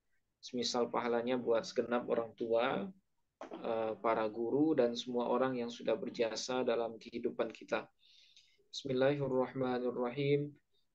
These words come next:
Ila hadratin Nabi Mustafa Muhammadin sallallahu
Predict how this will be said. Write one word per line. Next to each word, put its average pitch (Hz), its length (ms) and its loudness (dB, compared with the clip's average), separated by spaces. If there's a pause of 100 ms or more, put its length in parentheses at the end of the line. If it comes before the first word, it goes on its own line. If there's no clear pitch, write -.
Ila 120 240 2
hadratin 131 580 2
Nabi 123 220 2
Mustafa 127 640 -2
Muhammadin 123 720 -2
sallallahu 123 640 0